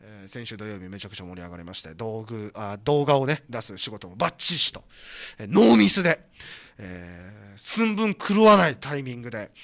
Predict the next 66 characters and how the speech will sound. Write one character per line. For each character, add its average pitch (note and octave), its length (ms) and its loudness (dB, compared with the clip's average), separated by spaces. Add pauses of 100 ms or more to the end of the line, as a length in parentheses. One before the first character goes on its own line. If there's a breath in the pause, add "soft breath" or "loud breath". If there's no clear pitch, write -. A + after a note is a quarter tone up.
(440 loud breath)
え F#3+ 180 -12
ー、 F#2+ 80 -14
僕 F3 180 -4
に G#3+ 100 2
し - 60 2
か E3 80 -6
で F#3 140 0
き C4 160 2
な B3+ 180 10
い - 220 0
仕 - 180 -10
事 F2 220 -20
を D2+ 60 -20
ね、 G2 240 -18
し - 120 -14
て - 80 -20
き - 80 -20
た - 80 -20
ん D2+ 80 -20
で - 80 -20
す - 80 -20
け - 60 -20
ど A1+ 80 -20
も、 - 120 -20 (140)
そ A#2+ 140 -18
ん - 20 -14
な C#3+ 80 -8
こ C#3 80 -10
と G2 60 -18
な G#2+ 80 -12
い G#2+ 40 -12
で F#2+ 40 -14
す - 100 -16
ね。 - 80 -20 (140)
誰 B2+ 180 -8
で C#3+ 60 -6
も C#3+ 100 -4
で D#3 100 -2
き D#3+ 80 -6
る C3 60 -6
仕 G#2+ 140 -8
事 F#2 160 -16
な E2 80 -18
ん E2 60 -20
で - 100 0
す - 40 -4
け - 60 -12
ど C#2+ 80 -20
も。 A#1+ 60 -20 (420 loud breath)
あ A2+ 40 -18
ー、 F#2 280 -16
ま C3+ 100 -6
あ C3+ 40 -6
ま A2+ 80 -8
あ、 G#2+ 60 -14 (380 loud breath)
そ - 140 -2
の A3 80 2
次 E4 360 4
の G#4 100 8
日 A3 80 -2
で F3+ 100 -6
す - 100 -12
ね、 F3+ 260 2 (720 soft breath)
な G#3+ 140 2
ん A3 60 -4
と、 C#3+ 320 -10